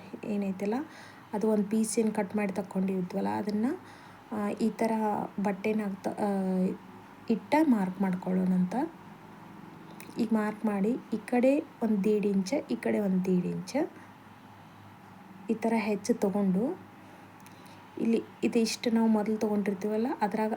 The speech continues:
ಅರ್ಧ ಮಾಡ್ಬೇಕು. ಅರ್ಧ, ಅರ್ಧ ಮಾಡಿದಾಗ ಅದು ಮೂರುವರೆ, ಆ ಕಡೆ ಮೂರುವರೆ, ಈ ಕಡೆ ಮೂರುವರೆ ಬರ್ತಲ್ಲ, ಆ, ಅಲ್ಲಿಂದ ಒಂದು ಇಂಚ್ ತಳಗ ಎಕ್ಸ್ಟ್ರಾ ತಗೊಂಡು,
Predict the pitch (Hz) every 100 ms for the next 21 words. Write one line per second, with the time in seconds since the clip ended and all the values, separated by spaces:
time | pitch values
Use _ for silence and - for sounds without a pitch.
0 | 208 185 175 202 185 175 175 - 349 427
1 | - - - - - - - - - 214
2 | 196 196 196 185 - - - - - -
3 | - 196 196 214 202 196 185 185 226 285
4 | 294 247 220 220 220 220 214 208 - 214
5 | 220 220 214 226 247 220 214 208 202 196
6 | 190 180 180 180 - 208 285 392 - -
7 | - - - - - - 220 214 202 202
8 | 220 226 240 277 262 240 220 214 226 226
9 | - 196 196 196 208 208 180 - 214 214
10 | 208 185 180 180 339